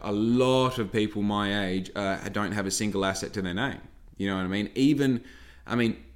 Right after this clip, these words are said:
even down to thinking that having savings in the bank is a hell good thing. I mean, especially if you've got debt, there's no need to have savings. You're better off just getting rid of your debt first. And if you have no debt and savings and no assets, nothing invested,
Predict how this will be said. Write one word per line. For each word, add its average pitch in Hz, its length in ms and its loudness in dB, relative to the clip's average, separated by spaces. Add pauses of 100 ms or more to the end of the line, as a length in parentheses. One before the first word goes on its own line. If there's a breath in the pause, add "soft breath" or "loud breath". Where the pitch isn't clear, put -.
even 156 340 4
down 135 240 4
to 123 100 0
thinking 117 380 2
that 110 100 -2
having 113 280 0
savings 110 500 0
in 104 80 0
the 95 80 0
bank 101 300 -2
is 98 160 -2
a 95 220 0
hell 107 300 -2
good 95 240 0
thing. 104 280 -2
I - 20 -2
mean, 95 160 -2
especially 117 400 -2
if - 100 -4
you've 131 120 2
got 101 260 0
debt, 104 220 0
there's 101 140 0
no 110 120 0
need 104 220 0
to 92 80 -4
have 92 160 -4
savings. 92 440 -2
You're 95 80 -2
better 98 220 -2
off 92 80 -6
just 92 180 -12
getting 98 240 -2
rid 95 120 -2
of 92 100 -4
your 87 80 -6
debt 107 300 -2
first. 87 240 -8
And 113 100 -2
if 113 80 -6
you 165 120 0
have 139 120 -2
no 117 240 2
debt 113 240 0
and 95 160 -6
savings 98 480 0
and 98 80 -2
no 98 120 -2
assets, - 540 -6
nothing 107 260 -4
invested, 98 580 -6